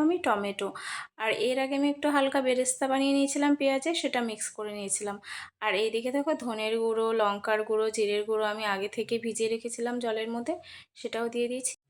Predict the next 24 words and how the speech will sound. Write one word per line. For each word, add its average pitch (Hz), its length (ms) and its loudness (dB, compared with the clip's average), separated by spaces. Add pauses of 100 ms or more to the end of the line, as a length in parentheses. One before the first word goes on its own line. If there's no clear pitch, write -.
আর 269 140 0
শেষে 262 360 0
দিয়ে 254 220 -2
দিয়েছিলাম 269 600 2
যে 269 160 2
পেঁয়াজটা 247 480 2
আমি 277 140 6
ভাজা 240 340 0
করে 240 260 -2
রেখেছিলাম 277 500 2
সেটা। 226 380 -2 (580)
Then 269 220 2
আমার 254 220 4
এখানে 277 340 8
দেখো 302 160 2
শাকটা 262 460 0
রেডি, 254 280 0
আর 269 100 2
ওইদিকে 240 300 0
ভাত 240 240 0 (100)
তো - 60 -2
আগেই 240 380 0
হয়ে 254 260 2
গেছে। 254 340 -2